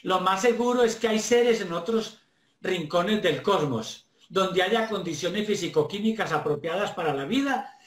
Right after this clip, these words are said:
si la vida es como la conocemos en la Tierra, porque puede haber vida de formas completamente distintas.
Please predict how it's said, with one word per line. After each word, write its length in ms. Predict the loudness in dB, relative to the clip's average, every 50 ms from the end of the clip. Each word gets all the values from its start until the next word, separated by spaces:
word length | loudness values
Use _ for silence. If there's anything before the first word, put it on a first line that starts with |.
| -20 -20 -14
si 200 | _ 0 2 2 2
la 120 | 2 2
vida 240 | 2 2 4 4 4
es 100 | 4 4
como 240 | 2 0 2 2 2
la 140 | 2 2 0
conocemos 460 | -2 -2 -2 -2 -2 -2 0 0 0
en 40 | 0 0
la 120 | 0 2
Tierra, 460 | 2 2 2 4 2 0 -2 -4 -8 _ _ _
porque 300 | _ -4 -4 0 -2 -2
puede 240 | 0 2 2 4 4 4
haber 260 | 4 4 4 4 4
vida 460 | 2 0 2 2 0 0 -2 -6 -14 -20 _
de 160 | 0 0 0
formas 440 | 2 2 2 2 2 2 0 0 0
completamente 840 | -2 -2 -2 -2 -2 -2 0 0 0 2 2 2 2 2 2 4 4
distintas. 840 | 4 4 2 -2 -2 -2 -2 -2 -4 -6 -10 -12 -12 -16 -20 -20 _